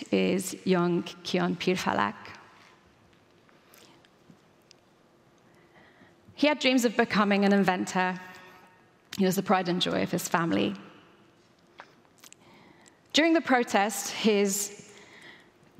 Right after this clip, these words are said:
car, the one that he was in with his, his father, was sprayed with the bullet of Islamic Republic forces. He didn't live to see his tenth birthday.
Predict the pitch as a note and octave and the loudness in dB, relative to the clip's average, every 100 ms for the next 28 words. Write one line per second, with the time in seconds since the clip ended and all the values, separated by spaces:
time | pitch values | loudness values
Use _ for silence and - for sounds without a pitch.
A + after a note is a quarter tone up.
0 | - _ - B3+ A#3 F3+ F#3+ F#3+ G#3 - | -20 _ 0 2 2 2 0 0 2 0
1 | F#3+ F#3+ F3+ - G3 F#3 F#3 F#3 F3 - | 2 2 0 0 0 0 2 0 0 0
2 | F#3 E3 - - - F#3+ F#3 F#3 F3 F3 | 0 0 -4 -6 -2 0 0 -2 -2 -2
3 | F#3+ G3+ - - A3+ G3 F3+ F3+ - - | -2 -2 -2 0 2 2 0 -2 -6 -6
4 | G3+ F#3+ E3+ F3 F3 - - - - F3 | -4 -2 -2 0 0 -2 -6 -8 -4 -2
5 | E3+ D#3+ D#3+ - - - - - - - | 0 -2 -4 -12 -20 -20 -20 -20 -20 -20
6 | - _ _ _ _ _ G3+ F#3 G3+ G3 | -20 _ _ _ _ _ -2 2 2 0
7 | - F#3 E3+ E3+ - - G3+ F#3 - E3 | -2 -2 -2 -2 -2 -2 0 0 0 0
8 | F3+ - - - - - - _ _ _ | 0 0 -2 -8 -20 -20 -20 _ _ _
9 | _ _ _ _ _ _ _ _ - - | _ _ _ _ _ _ _ _ -20 -20
10 | - _ _ _ _ _ _ _ _ _ | -20 _ _ _ _ _ _ _ _ _
11 | _ _ _ _ _ _ _ _ _ _ | _ _ _ _ _ _ _ _ _ _
12 | _ _ _ _ A#3+ C4+ G#3+ A#3 A#3 G#3+ | _ _ _ _ 0 2 2 2 2 -2
13 | - F#3 F#3 - F3 - - F3+ - - | 2 2 0 -2 -2 -2 -4 -4 -4 -8